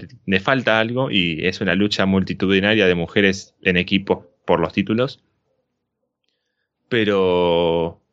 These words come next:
tampoco vería mal que llegue Asuka y Rhea Ripley como campeonas en pareja. Sería raro. Eh,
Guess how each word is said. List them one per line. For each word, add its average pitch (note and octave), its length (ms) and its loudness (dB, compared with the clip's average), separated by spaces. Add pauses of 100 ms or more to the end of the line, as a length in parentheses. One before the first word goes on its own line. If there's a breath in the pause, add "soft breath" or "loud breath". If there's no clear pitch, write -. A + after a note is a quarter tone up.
(920)
tampoco A2 360 2
vería G#2 240 2
mal G#2 360 2
que F#2+ 220 -2
llegue F#2+ 480 2
Asuka G2 320 0
y F2+ 80 4
Rhea F#2 220 2
Ripley F#2+ 260 -2
como E2 200 -2
campeonas F#2 400 0
en E2 80 -6
pareja. G2+ 520 0 (380)
Sería G2+ 420 2
raro. G#2 540 0 (840 soft breath)
Eh, D#2+ 840 -4